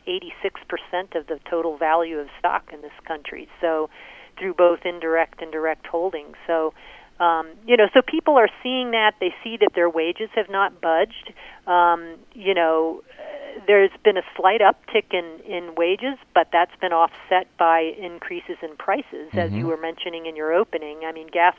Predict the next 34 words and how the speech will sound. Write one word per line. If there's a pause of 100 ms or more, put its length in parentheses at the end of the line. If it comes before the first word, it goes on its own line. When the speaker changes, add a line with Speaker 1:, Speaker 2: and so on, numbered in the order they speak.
Speaker 1:
prices
over
the
first
year
and
a
half
of
the
Trump
presidency
have
increased
by
almost
eighteen
percent.
Speaker 2:
Mm-hmm. (320)
Speaker 1:
So
that
means,
you
know, (100)
three
hundred
and
fifty
dollars
a
year
for
the
average